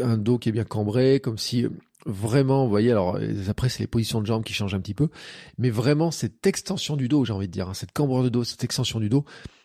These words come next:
me fait beaucoup de bien parce que ça fait rentrer un petit peu le, je sais pas, on va dire, ça ferait un, comme si ça faisait un peu rentrer les hernies un petit peu, euh, plus proche de la, de la, de la, de la, comment ça s'appelle, du,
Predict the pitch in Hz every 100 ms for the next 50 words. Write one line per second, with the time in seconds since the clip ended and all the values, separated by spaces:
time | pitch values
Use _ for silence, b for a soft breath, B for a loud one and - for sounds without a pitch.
0 | B 117 - 113 120 175 135 104 139 170
1 | 165 110 110 - 110 95 131 - - 135
2 | 117 - - 131 123 101 92 95 92 B
3 | B B B - - 113 120 104 117 -
4 | 113 107 113 - 147 - - 117 110 -
5 | 107 113 - 131 104 95 104 113 101 101
6 | - 117 117 98 104 110 107 - - -
7 | 110 - 110 127 117 107 98 - B B
8 | B - 107 98 92 90 92 95 113 104
9 | 101 104 - 98 101 104 - - 98 98
10 | 98 95 - - 104 98 92